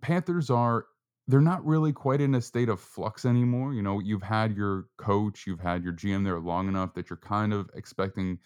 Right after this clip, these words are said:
this to be the year where, uh, they make a real push for the playoffs,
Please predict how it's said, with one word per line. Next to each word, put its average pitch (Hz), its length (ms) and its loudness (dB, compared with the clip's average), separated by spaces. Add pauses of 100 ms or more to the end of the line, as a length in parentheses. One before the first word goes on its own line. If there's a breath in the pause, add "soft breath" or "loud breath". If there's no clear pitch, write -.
(320 soft breath)
this 98 420 -2
to 113 120 -4
be 101 180 0
the 95 140 -2
year 92 320 -2
where, 87 380 -4 (360)
uh, - 220 -12
they 107 200 0
make 107 220 4
a 92 80 0
real 98 240 2
push 104 300 0
for - 140 -10
the 85 80 -4
playoffs, 101 580 -2